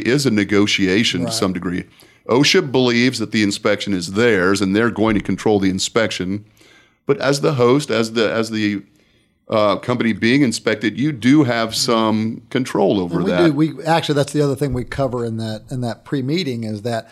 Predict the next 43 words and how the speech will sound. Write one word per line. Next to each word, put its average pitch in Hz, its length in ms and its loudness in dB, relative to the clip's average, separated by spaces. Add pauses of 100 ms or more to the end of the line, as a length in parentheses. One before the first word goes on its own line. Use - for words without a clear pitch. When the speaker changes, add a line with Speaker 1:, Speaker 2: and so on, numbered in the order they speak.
(320)
Speaker 2:
if 127 200 -8
we 160 180 6
know 160 360 4
that 143 100 2
we 143 100 0
can 127 140 -6
limit 143 300 -2
the 127 100 -4
inspection, 131 500 -4
they're 139 140 0
here 147 240 -2
to 113 40 -6
see 135 200 -4
a 123 40 -2
particular 135 380 -8
machine. 123 460 -4
Speaker 1:
Right. 117 360 -2
Speaker 2:
We'll 143 140 -2
quickly 170 440 -2
talk 147 280 2
about 135 200 2
what's 151 240 0
the 139 100 -4
best 127 260 -2
way 135 80 -4
to 117 80 -4
get 135 220 -4
them 123 160 -6
to 147 160 -2
that 131 200 -2
machine 127 440 -4
without 120 360 -2
taking 127 140 -2
them 92 220 0
Speaker 1:
Right. - 80 -10
Speaker 2:
through 127 340 -2
problem 131 540 -4
areas. 117 360 -4
Speaker 1:
Right, 107 220 0
Speaker 2:
Right? - 80 -4
Speaker 1:
exactly. 95 680 -4
Speaker 2:
And 120 240 -6
so, 123 600 -2